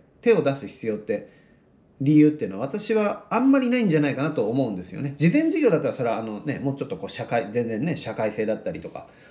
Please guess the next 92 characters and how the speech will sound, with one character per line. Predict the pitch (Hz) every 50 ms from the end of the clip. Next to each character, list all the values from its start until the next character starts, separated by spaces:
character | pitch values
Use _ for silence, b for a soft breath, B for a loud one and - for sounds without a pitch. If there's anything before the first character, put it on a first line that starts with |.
| B B
あ | - 101 98 95
ー | 95 -
っ |
て | - 143
い | 131 135
う | 131
も | 135 123
の | 120 113
が | 104 92 85
こ | - -
う | -
非 | - - 170 175
営 | 185 180 160
利 | - 104 90 -
と | - -
か | 92 85
で | 85 95
あ | 101 123
れ | 139 117
ば、 | 107 160 165 156 - - - B B B B B B
あ | - 104 101
の、 | 95 92 90 85 82 82 -
全 | 123 120 123 120 -
く | 131 135 127 113
話 | 101 - 131 123 117 110
別 | 104 113 110 123
だ | 113 110
と | 98 104
思 | 92 92 92
う |
ん | 85
で | 80 80
す | - -
け | 139
ど、 | 147 185 - - -
社 | - 175
会 | - - 117 107
貢 | - 113 104 -
献 | 113 107 98
活 | 87 101 101 90 95
動 | 87 82 -
と | -
か | 82 82
で | 80 82
あ | 78
れ | 73
ば | 73 85
全 | 98 110 101 98
然 | 101 95
別 | 98 82 -
な | 104 98 90
ん | 82
で | 80 82
す | -
け | - 160
ど、 | 151 175 143 - - - - _
そ、 | _ - 160 165 156 160 -
そ | - 123
の、 | 104 98 - -
儲 | 135 170 175
か | 175 -
る | 120 -
儲 | 123 131
か | 139 143
ら | 139
な | 123 110
い | 98
だ | 117 113
け | 160 143
の | 113
話 | 90 104 110 117 120 - 120
じ | 104
ゃ | 95
な | 92 104 104 95
い | 87
の | 85 90 127
で、 | 175 156
や | 101
っ | 85
ぱ | -
地 | - - 135 117
域 | - -
社 | - - 104
会 | 87 - 87 87
に | 82 78
と | - -
っ |
て | - - - - 80
っ |
て | - - - -
い | -
う、 | -